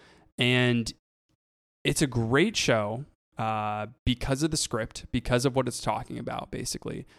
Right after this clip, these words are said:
The commentary of institutional failures in law enforcement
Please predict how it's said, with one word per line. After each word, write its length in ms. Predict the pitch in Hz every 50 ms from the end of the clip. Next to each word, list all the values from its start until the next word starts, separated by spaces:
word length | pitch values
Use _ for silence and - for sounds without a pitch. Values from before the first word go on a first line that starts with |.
| _
The 100 | - 127
commentary 800 | 123 - - 123 120 120 123 123 - - 120 120 117 117 117 117 -
of 300 | - 110 107 107 104 117
institutional 640 | - 135 - - 123 - - 120 - - 127 113 107
failures 540 | - 110 107 107 104 104 104 107 107 -
in 80 | 110 107
law 160 | 104 101 101
enforcement 640 | 101 104 - - - 135 - - - 120 120 - -